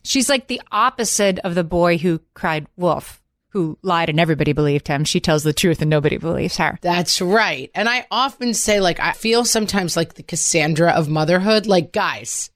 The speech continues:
Speaker 2: listen. <laughs> I know you're picturing the Hallmark commercial where everybody's gathered around on Christmas morning, loving each other and exchanging gifts, but there's a lot of other stuff that goes with it, you know?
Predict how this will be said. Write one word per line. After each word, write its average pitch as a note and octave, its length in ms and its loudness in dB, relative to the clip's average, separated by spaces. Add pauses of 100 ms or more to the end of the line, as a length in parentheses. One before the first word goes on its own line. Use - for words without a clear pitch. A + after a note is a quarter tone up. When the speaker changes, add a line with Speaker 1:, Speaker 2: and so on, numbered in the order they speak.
Speaker 2:
listen. F3+ 600 2
<laughs> - 760 -2
I F3+ 140 2
know F#3+ 240 6
you're E4+ 240 4
picturing F3 840 0 (120)
the E3 160 0
Hallmark F#3+ 520 2
commercial D#3+ 540 0
where E3 220 2
everybody's G#3 580 2
gathered F#3 360 -2
around F3+ 280 4
on E3+ 100 0
Christmas F3+ 440 0
morning, D#3 480 2 (680)
loving G3+ 340 2
each G#3 220 0
other G3 280 4
and E3 100 2
exchanging F3+ 540 0
gifts, F#3+ 200 -2
but F3 160 -6
there's A#3 180 2
a A3 40 0
lot C4 240 2
of - 100 -2
other A3+ 160 2
stuff G3 300 0
that - 100 -8
goes C3 240 -8
with - 180 -2
it, - 220 -12
you G3 140 0
know? F#3 300 0